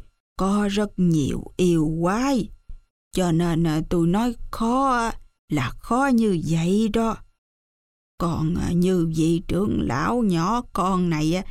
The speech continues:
có nhiều tài nghệ, à, thì chắc là đi được." Hành giả nói, "Không ngại, không ngại,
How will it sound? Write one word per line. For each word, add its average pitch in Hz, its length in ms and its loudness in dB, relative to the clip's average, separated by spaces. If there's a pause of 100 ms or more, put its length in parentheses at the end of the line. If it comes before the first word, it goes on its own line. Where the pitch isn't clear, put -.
(320)
có 220 120 2
nhiều 165 480 2
tài 165 300 -2
nghệ, 165 400 0
à, 196 180 0
thì 160 240 -2
chắc 220 280 -6
là 151 200 -2
đi 180 340 0
được." 165 400 0 (1040)
Hành 196 200 2
giả 202 300 0
nói, 254 380 0 (460)
"Không 294 340 0
ngại, 226 340 0
không 311 220 2
ngại, 240 280 0